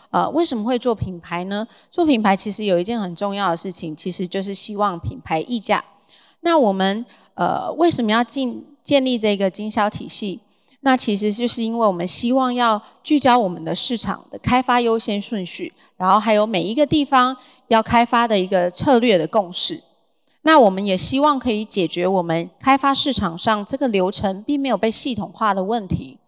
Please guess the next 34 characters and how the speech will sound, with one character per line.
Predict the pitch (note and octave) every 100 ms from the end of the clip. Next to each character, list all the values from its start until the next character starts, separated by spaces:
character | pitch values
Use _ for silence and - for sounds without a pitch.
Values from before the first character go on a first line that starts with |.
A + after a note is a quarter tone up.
| _ _ _ _ _
最 | - A#3+
后 | B3+ A3
我 |
们 | F3+ F#3
也 | F3
希 | - -
望 | A#3 B3+ A#3
让 | D#4 C#4
我 | F3+
们 | F3+ F3 G3
的， | G#3+ F3+ - _ -
呃， | - -
每 | G3
一 | B3 D#4+
个 | D4+
在 | D#4 C#4+
地 | C#4+
的 | A#3
客 | - - C4+
户， | - B3 F#3+
他 | - D4
们 | D4
都 | B3 B3
得 | G3+
到 | F#3 A#3+ -
一 | G3+
样 | A#3 C#4 G#3
的， | F3+ D#3 - _ _
呃， | - F3
服 | - G#3
务 | B3 D4+ F#3
跟 | G#3 A3+
资 | - B3 B3+
源， | G3 D#3+